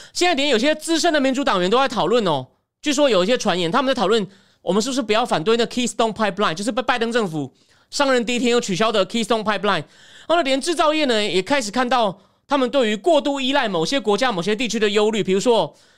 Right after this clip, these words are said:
现在有一百多个国家，一百个，一百出头哦，占了全球，这些国家就占了全球G D P的九成以上哦。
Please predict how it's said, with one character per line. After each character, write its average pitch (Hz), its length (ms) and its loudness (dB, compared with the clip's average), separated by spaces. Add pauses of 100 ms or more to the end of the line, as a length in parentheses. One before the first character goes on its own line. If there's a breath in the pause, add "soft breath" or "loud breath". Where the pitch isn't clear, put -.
(200 soft breath)
现 339 140 -4
在 381 80 2
有 285 80 2
一 285 140 -4
百 226 200 -2
多 262 160 0
个 247 120 2
国 190 160 0
家， 180 240 0
一 294 80 -4
百 226 180 -2
个， 165 120 -2
一 247 180 -8
百 233 180 -2
出 254 180 -2
头 151 340 0
哦， - 20 -2
占 285 120 -2
了 247 80 2
全 220 160 0
球， 208 300 0 (160 soft breath)
这 302 140 -2
些 320 80 2
国 240 120 0
家 262 140 0
就 254 80 -6
占 277 140 0
了 226 80 0
全 214 120 -2
球 208 60 0
G 214 140 -6
D 240 80 -2
P 247 80 -2
的 233 80 2
九 156 180 0
成 160 160 -2
以 151 60 -2
上 202 180 0
哦。 147 100 -4